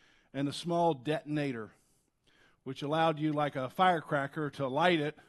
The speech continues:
and then put it in a crack. Maybe you're trying to blow up the side of a mountain so you could make a passageway or whatever,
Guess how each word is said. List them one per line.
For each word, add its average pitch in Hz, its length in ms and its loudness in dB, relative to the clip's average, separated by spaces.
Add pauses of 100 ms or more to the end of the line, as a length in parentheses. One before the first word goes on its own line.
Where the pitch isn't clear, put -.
(760)
and 131 160 -6
then 139 120 -4
put 175 240 0
it 170 120 2
in 156 140 0
a 143 60 -2
crack. 160 500 0
Maybe 147 280 -4
you're 135 180 -4
trying 147 320 -6
to 127 100 -8
blow 143 240 -4
up 143 140 -2
the 131 80 -10
side 143 260 -4
of 131 80 -8
a 131 60 -4
mountain 139 360 -4
so 135 140 -10
you 131 100 -8
could 120 160 -12
make 139 200 -8
a 117 60 -10
passageway 139 720 -8
or 127 80 -8
whatever, 131 480 -6